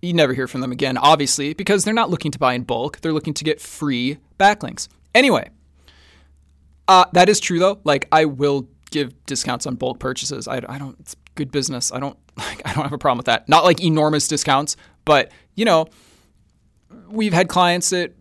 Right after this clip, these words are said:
you know, bought a lot of backlinks from us for multiple websites, gave them some good discounts. We've had clients that repeatedly bought more and more and more from us every month.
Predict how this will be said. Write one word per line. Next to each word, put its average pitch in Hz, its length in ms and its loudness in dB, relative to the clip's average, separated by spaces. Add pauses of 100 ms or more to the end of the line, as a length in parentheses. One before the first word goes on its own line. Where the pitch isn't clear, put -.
(320)
you 185 80 -2
know, 165 140 2
bought 165 160 4
a - 20 0
lot 156 160 4
of 147 60 -4
backlinks 143 340 0
from 143 140 -4
us 151 120 -4
for 156 120 -8
multiple 139 340 -4
websites, 147 440 -2 (220)
gave 120 220 -8
them 117 120 -12
some - 160 -10
good 127 140 -12
discounts. 165 400 -6
We've 143 120 -8
had 143 100 -6
clients 139 320 -6
that - 100 -8
repeatedly 160 600 -6
bought 143 260 2
more 160 360 -2
and 147 180 -4
more 156 280 0
and 131 220 -4
more 170 300 0
from 135 240 -6
us 127 220 -2
every 151 280 0
month. 180 420 -2